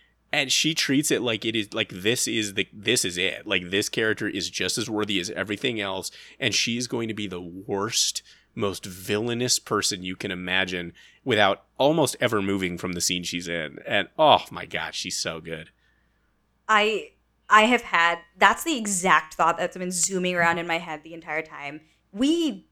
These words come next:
Speaker 2: don't deserve her in this, frankly. Uh,
Speaker 1: Mm-mm.
Speaker 2: she fully understood the assignment both times.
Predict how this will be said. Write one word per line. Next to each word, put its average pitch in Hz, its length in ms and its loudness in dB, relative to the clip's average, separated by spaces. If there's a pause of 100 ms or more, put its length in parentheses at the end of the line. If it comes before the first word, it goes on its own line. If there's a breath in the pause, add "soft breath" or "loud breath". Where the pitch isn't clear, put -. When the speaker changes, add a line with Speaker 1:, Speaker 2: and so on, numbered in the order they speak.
Speaker 2:
don't 277 320 6
deserve 180 340 4
her 165 120 -2
in 156 160 -8
this, 190 220 -4
frankly. 175 600 -6 (260 soft breath)
Uh, 180 260 6
Speaker 1:
Mm-mm. 190 120 4
Speaker 2:
she - 400 -2 (200)
fully 415 320 6
understood 220 500 0
the 175 120 0
assignment 175 760 -4
both 294 340 2
times. 180 540 -6